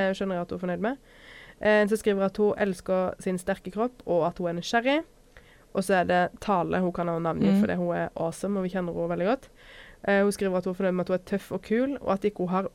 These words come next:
Speaker 1: normativ misnøye. Det er jo en helt
Speaker 2: Mhm.
Speaker 1: fantastisk ting å være fornøyd med at ikke en
Speaker 2: Mhm.
Speaker 1: har.
Speaker 2: Det er
Speaker 1: Eh,
Speaker 2: nydelig.
Speaker 1: og så er det en som skriver at hun er fornøyd med håret sitt, og faktisk litt av kroppen.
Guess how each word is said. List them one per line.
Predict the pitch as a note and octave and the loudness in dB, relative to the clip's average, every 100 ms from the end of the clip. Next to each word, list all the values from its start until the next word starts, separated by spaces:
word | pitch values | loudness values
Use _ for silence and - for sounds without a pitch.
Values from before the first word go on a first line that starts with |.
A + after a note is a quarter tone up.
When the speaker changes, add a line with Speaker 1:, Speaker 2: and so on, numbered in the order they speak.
| - | -2
Speaker 1:
normativ | F3+ E3 E3 E3 E3+ G3 | 0 0 -2 -4 -2 2
misnøye. | G3+ G3+ - E3+ D#3 B3+ - | 2 2 -2 -2 -2 -2 -4
Det | - | 0
er | |
jo | G3 | 2
en | F#3 | 2
helt | G3 - | 0 -4
Speaker 2:
Mhm. | - - - G#3+ A3 F#3 | -20 -6 4 8 10 10
Speaker 1:
fantastisk | F3+ F3 - - G3+ - | 8 4 0 -4 -4 0
ting | F3+ G3+ - | 0 0 -2
å | - F3+ F3+ | 2 4 4
være | F3+ F3+ | 2 0
fornøyd | F#3+ E3 | 0 -2
med | E3 F3 | -2 4
at | |
ikke | G3+ F#3 | 6 8
en | |
Speaker 2:
Mhm. | F#3 | 6
Speaker 1:
har. | A#3 - _ - - - - - - - - _ _ - - | 2 -8 _ -20 -20 -20 -20 -20 -20 -20 -20 _ _ -10 2
Speaker 2:
Det | F#3+ | 6
er | |
Speaker 1:
Eh, | E3+ | 8
Speaker 2:
nydelig. | F#3+ E3+ - | 6 2 0
Speaker 1:
og | F#3+ | 2
så | G3+ | 4
er | |
det | G3+ | 4
en | G3 | 2
som | |
skriver | G#3 G3+ F#3+ F#3+ G3 | -2 0 0 0 -2
at | - | -2
hun | G3+ | 0
er | G3 | 0
fornøyd | G3 F#3+ F#3 | 0 0 0
med | F3+ F#3 F#3 F#3 - - - | 0 0 0 -2 -4 -10 -4
håret | G3 F#3 F3+ F3+ | 0 0 -2 0
sitt, | B3 C#4 - - | 2 2 -2 -8
og | - G3 G3+ - - - | 0 2 2 -2 -12 -6
faktisk | F3+ - G3+ F3+ | -6 -6 -10 -6
litt | E3 - | -6 -6
av | F#3+ | -12
kroppen. | - - - - | -10 -18 -12 -10